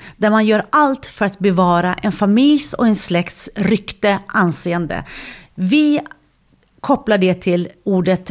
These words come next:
begreppet på arabiska, turkiska, namus sheref. Namus sheref betyder heder. Men namus och sheref används i våra länder på olika sätt. Till exempel,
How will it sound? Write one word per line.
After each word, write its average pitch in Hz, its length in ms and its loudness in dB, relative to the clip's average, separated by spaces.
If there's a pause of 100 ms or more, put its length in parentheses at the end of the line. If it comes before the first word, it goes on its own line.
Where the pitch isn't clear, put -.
begreppet 185 600 0
på 190 120 -2
arabiska, 180 800 0
turkiska, 165 640 -4 (300)
namus 185 920 2
sheref. - 640 -2 (120)
Namus 269 600 2
sheref - 680 -4
betyder 175 500 -2
heder. 151 560 -2 (600)
Men 214 480 0
namus 196 800 2
och - 240 -10
sheref 202 560 -2 (180)
används 196 600 0 (420)
i 220 80 0
våra 220 520 2
länder 175 720 0 (100)
på 220 140 -2
olika 190 340 0
sätt. - 540 -4 (540)
Till - 180 0
exempel, 247 800 -2